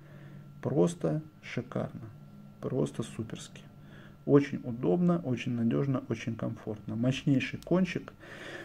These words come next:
И как резюме, я могу сказать, что у нас перед нами нож, который выглядит,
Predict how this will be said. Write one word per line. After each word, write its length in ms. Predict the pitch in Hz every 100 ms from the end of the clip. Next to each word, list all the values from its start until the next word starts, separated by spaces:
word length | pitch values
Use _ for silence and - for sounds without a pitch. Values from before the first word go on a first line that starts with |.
| - - - - 131
И 960 | 151 175 175 170 165 165 160 160 151 - - - - - - - - - - - -
как 240 | - 156 151
резюме, 580 | 147 156 175 214 254 240 - - - - - - - - - -
я 160 | 135
могу 220 | 175 156 156
сказать, 360 | - 139 135
что 280 | - - 123
у 100 | 127
нас 400 | 135 131 - - - - - - - - - - -
перед 260 | - 139 143
нами 580 | 151 165 156 143 127 131
нож, 320 | 139 190 233
который 480 | - 120 - 156 139
выглядит, 580 | 131 165 151 127 117